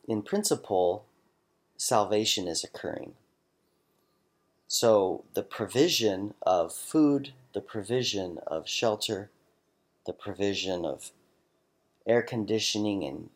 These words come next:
in the summer and heat in the winter, of clothing, of all of the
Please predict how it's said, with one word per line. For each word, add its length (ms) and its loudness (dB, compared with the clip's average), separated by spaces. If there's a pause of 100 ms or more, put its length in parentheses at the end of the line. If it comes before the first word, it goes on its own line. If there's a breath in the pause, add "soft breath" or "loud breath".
(120)
in 220 -6
the 120 -4
summer 520 2
and 180 -4
heat 540 -8
in 140 -8
the 60 -6
winter, 680 -2 (840)
of 200 -8
clothing, 640 2
of 280 -8 (580)
all 260 6
of 200 0
the 380 6